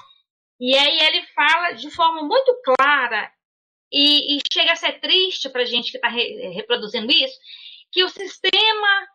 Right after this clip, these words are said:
é, educal-, bra-, educacional brasileiro, ele se divide em duas vertentes. A primeira vertente, que abarca a escola pública, é, forma os meninos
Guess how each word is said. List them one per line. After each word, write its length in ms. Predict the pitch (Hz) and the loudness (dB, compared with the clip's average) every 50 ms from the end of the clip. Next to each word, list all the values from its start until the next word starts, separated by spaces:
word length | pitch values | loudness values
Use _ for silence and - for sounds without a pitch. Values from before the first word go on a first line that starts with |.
| _ _ _ _ - - | _ _ _ _ -4 -2
é, 520 | 220 220 233 240 240 240 233 - 294 339 | 0 2 2 2 0 0 0 0 0 0
educal-, 380 | 349 359 359 - 339 320 294 262 | 0 -2 -2 2 4 4 4 4
bra-, 220 | 285 294 285 - | 2 0 0 2
educacional 760 | - 247 240 247 247 - 311 294 - - 294 262 262 269 277 233 | 2 0 0 0 -4 -8 -10 -8 -4 -2 0 2 2 2 2 2
brasileiro, 680 | 277 277 269 196 - 208 214 247 277 247 214 214 214 - - | 0 -2 -2 -4 -8 -6 0 2 2 2 0 -2 -6 -2 0
ele 220 | 262 277 294 302 | 2 2 2 0
se 180 | 285 - 370 359 - _ - - - | -4 -4 -4 -4 -4 _ -14 -12 -8
divide 300 | - 339 330 - 302 320 | -6 -4 -4 -4 -4 -6
em 120 | 311 247 226 | -8 -10 -6
duas 280 | 233 370 440 508 466 440 | 0 2 2 2 2 2
vertentes. 640 | 440 494 480 440 427 - 285 262 240 220 - - _ _ _ - 170 165 _ _ _ _ _ _ _ _ _ _ _ _ _ _ _ _ _ _ _ _ | 0 0 0 0 -2 0 0 2 2 0 -4 -10 _ _ _ -20 -20 -20 _ _ _ _ _ _ _ _ _ _ _ _ _ _ _ _ _ _ _ _
A 240 | - 285 349 427 494 | 2 4 4 4 2
primeira 420 | 480 - 427 370 359 311 269 226 175 | 2 -2 -6 -4 -2 -2 -4 -4 -4
vertente, 840 | 190 196 180 - - 320 320 311 294 262 233 190 - - - - _ _ - | -6 -8 -8 -4 0 2 4 4 4 2 2 -2 -4 -8 -8 -8 _ _ -10
que 100 | - 339 | -2 0
abarca 600 | 330 294 269 202 254 254 269 277 269 262 - 262 - | 2 2 2 2 2 2 2 0 -2 -2 -4 -4 -2
a 120 | - 247 247 | 0 0 -2
escola 420 | 240 226 - - 262 214 190 196 - _ | -2 -4 -6 -6 -4 -4 -4 -6 -10 _
pública, 800 | - 359 370 381 403 381 - 240 240 220 - - - - - - _ _ _ _ _ _ _ _ _ _ _ _ - - | -2 0 2 2 2 2 0 -2 -4 -4 -4 -6 -6 -6 -8 -8 _ _ _ _ _ _ _ _ _ _ _ _ -8 -4
é, 500 | 202 208 214 220 220 208 208 214 - - _ _ _ _ _ _ _ _ _ _ _ - - - - | -2 0 0 0 0 -2 -2 -4 -6 -8 _ _ _ _ _ _ _ _ _ _ _ -20 -20 -12 -6
forma 760 | - 302 269 294 320 330 381 359 359 359 359 349 370 381 370 _ _ _ _ _ _ _ _ | -2 2 4 4 6 6 4 4 0 -2 -4 -4 -4 -4 -6 _ _ _ _ _ _ _ _
os 240 | - 269 320 285 285 | -8 -8 -8 -6 -4
meninos 800 | 294 269 247 226 220 226 226 240 247 262 277 277 285 302 320 330 | -2 -2 -2 -2 -2 0 2 4 4 4 4 2 0 -4 -6 -6